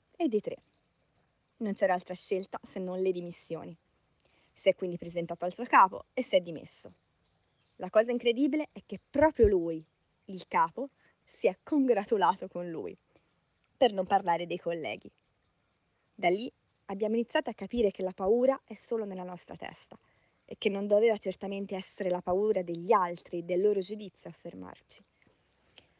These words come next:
È arrivato poi il giorno del rinnovo del mio contratto. Che senso di liberazione rifiutare quel rinnovo. A quel punto eravamo disoccupati tutti e due. Dovevamo crearci una nuova vita, da zero.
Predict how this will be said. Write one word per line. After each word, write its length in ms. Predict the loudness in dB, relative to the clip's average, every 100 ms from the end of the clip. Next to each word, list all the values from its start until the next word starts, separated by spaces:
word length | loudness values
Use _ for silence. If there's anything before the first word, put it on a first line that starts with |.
| _ _ _ _ 0
È 100 | 4
arrivato 420 | 4 4 2 6
poi 200 | 6 6
il 60 |
giorno 260 | 4 2 2
del 240 | 0 0
rinnovo 420 | 0 -2 -2 -2 0
del 180 | -2
mio 100 | -2
contratto. 640 | -10 -12 -12 -16 -16 -18 -18 _ _ _ _
Che 200 | _ -4
senso 460 | -4 0 0 2 -2
di 80 | -2
liberazione 640 | -2 -2 -2 -6 -8 -6
rifiutare 420 | -8 -6 -4 -4
quel 240 | -2 -2 -2
rinnovo. 520 | -6 -10 -10 -10 -14 _ _ _ _ _ _ _ _ _
A 120 | -20 2
quel 220 | 2 2
punto 400 | 0 -2 -4 -8 _
eravamo 360 | -6 -4 -4 -6
disoccupati 600 | -8 -10 -10 -6 -6 -8
tutti 240 | -12 -8
e 40 | -8
due. 200 | -8 -18 _ _ _ _ _ _ _ -10
Dovevamo 440 | -4 -2 -2 -4 -4
crearci 580 | 0 4 4 2 -12 -6
una 160 | -4 -4
nuova 300 | -4 -6 -6
vita, 300 | -10 -14 -16 _
da 240 | -2 0 0
zero. 340 | -2 -10 -14